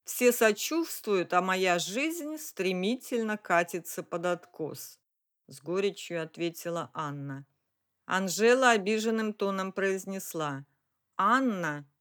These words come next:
люди добры к тебе, нужно это ценить». «Да, все ко мне добры, и все меня любят.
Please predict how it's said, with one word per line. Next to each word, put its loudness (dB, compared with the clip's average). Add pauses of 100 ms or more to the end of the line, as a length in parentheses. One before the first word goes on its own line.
(100)
люди 2
добры 4
к -18
тебе, -4 (220)
нужно 2
это 2
ценить». -2 (720)
«Да, 0
все 4
ко -2
мне -2
добры, -6 (100)
и -6
все 2
меня 4
любят. 0